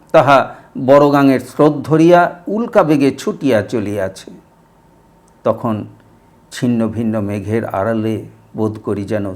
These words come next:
চাঁদ উঠিতেছিল, কারণ যে অন্ধকারের মধ্যে যাত্রা করিয়াছিলাম সে অন্ধকার আর ছিল না। এখন, এখন অনেক দূর পর্যন্ত অস্পষ্ট হইলেও দেখা যাইতেছিল।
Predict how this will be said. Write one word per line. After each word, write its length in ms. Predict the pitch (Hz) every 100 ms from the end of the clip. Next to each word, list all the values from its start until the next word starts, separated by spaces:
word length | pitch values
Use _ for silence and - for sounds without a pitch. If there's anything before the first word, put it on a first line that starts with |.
| -
চাঁদ 420 | 107 92 107 107
উঠিতেছিল, 760 | 101 - 95 85 80 - - - - _ _ _
কারণ 320 | - 95 98 92 - - -
যে 300 | 143 123 180
অন্ধকারের 640 | 185 156 196 180 180 175
মধ্যে 320 | 175 175 165 175
যাত্রা 500 | 131 135 - - 175
করিয়াছিলাম 840 | 185 190 208 202 - 160 123 262 -
সে 260 | - 185 147
অন্ধকার 760 | 135 156 160 151 151 127 - -
আর 200 | 139 117 -
ছিল 400 | - - 175 98
না। 260 | 101 - 156 _ _ _ _ _ _
এখন, 400 | - 135 - 117 113 - - - - - _ - - _ -
এখন 260 | - - 113
অনেক 500 | 123 127 135 117 104
দূর 320 | 123 127 123
পর্যন্ত 600 | 127 123 120 131 131 123
অস্পষ্ট 880 | 135 135 131 117 - - 135 135 -
হইলেও 880 | 135 117 104 117 139 180 147 143 202 - -
দেখা 440 | 98 95 - -
যাইতেছিল। 680 | 151 87 95 95 - - -